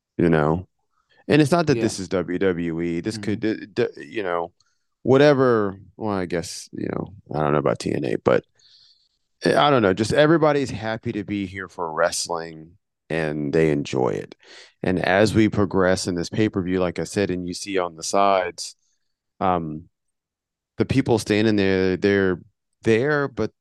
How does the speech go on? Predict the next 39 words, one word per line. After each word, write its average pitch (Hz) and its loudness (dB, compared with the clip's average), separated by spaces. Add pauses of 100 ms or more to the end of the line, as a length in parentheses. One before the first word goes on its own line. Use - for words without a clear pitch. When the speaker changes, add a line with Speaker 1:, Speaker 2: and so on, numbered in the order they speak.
(520)
Speaker 1:
you 123 -8
know, 117 -2
they 107 -2
have 113 -2
enough 104 -6
respect 98 -4
for 98 -6
the 90 -2
wrestling 87 -2
to, 87 -4
like, 82 0
not 87 0 (1800)
jump 104 0
on 95 4
the 90 0
wrestlers 85 2
or, 82 0
like, 156 0
y-, 160 -6
you 156 2
know 147 2
what 139 0
I 139 -2
mean? 135 -6
Or 110 -8
do 117 -6
anything 107 -6
stupid 98 -4
or 92 0
crazy. 92 -4
Like, 82 -2
Speaker 2:
Yeah. 180 0 (160)
Speaker 1:
they're, 101 -2 (100)
they're 127 6
just 127 2
enjoying 90 2
themselves. 71 -4
And 87 -2
that's, 117 0